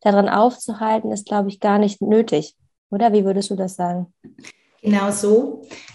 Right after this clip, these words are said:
Speaker 2: Es kommt ja meistens alles so, wie es richtig ist.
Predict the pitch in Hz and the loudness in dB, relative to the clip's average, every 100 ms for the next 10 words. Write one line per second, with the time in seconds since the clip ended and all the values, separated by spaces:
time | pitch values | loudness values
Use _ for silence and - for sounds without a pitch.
0 | - 214 - 226 214 214 208 208 208 - | -10 -8 -2 -2 0 2 2 0 -4 -10
1 | - 196 202 220 208 196 214 - 208 202 | -4 -2 -2 -2 -4 -2 -2 -2 -4 -4
2 | - 214 214 233 233 240 262 - - | -4 -4 -4 -4 -4 -4 -8 -12 -20